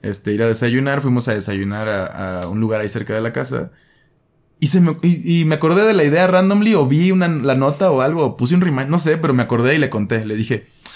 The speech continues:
"Soñé con una idea de un juego", y le platiqué como la, la premisa y le dije, "Pero el juego se trataba de esto". Y él me dijo, "Yo sí lo jugaría. Suena interesante".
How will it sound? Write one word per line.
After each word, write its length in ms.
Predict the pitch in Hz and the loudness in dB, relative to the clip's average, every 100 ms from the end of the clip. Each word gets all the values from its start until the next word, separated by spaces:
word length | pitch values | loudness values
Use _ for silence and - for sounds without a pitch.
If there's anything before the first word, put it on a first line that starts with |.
| - - _ _ _ - | -20 -20 _ _ _ -6
"Soñé 300 | 170 208 240 | 0 2 2
con 140 | 254 | 2
una 140 | 254 | 4
idea 160 | 240 233 | 2 0
de 80 | 233 | -2
un 100 | 226 | 0
juego", 460 | 226 220 220 220 147 | 2 4 4 2 0
y 160 | 139 | 0
le 180 | 131 123 | 0 0
platiqué 360 | 127 117 127 147 | 0 0 0 0
como 180 | 160 | 0
la, 160 | 123 110 | 2 0
la 240 | 104 110 | 0 -2
premisa 360 | 113 120 147 156 | 0 2 2 2
y 20 | |
le 80 | 135 | 0
dije, 100 | 139 | 0
"Pero 160 | 143 143 | 0 0
el 60 | |
juego 440 | 143 180 190 185 - | 2 2 2 -2 -8
se 100 | 139 | -6
trataba 420 | 135 131 165 175 | -4 -2 0 0
de 60 | 185 | 0
esto". 340 | 202 156 151 - _ _ | -2 -4 -6 -12 _ _
Y 100 | - | -2
él 60 | 156 | 0
me 120 | 170 | 2
dijo, 380 | 175 175 165 - - | 0 0 -4 -8 -2
"Yo 120 | 349 | 0
sí 100 | 294 | 2
lo 120 | 233 | 2
jugaría. 560 | 226 226 240 294 277 - _ _ _ | 2 2 2 0 -2 -12 _ _ _
Suena 260 | - 220 226 | -2 2 2
interesante". 760 | 220 156 139 180 196 170 165 | 2 2 2 2 0 -2 -8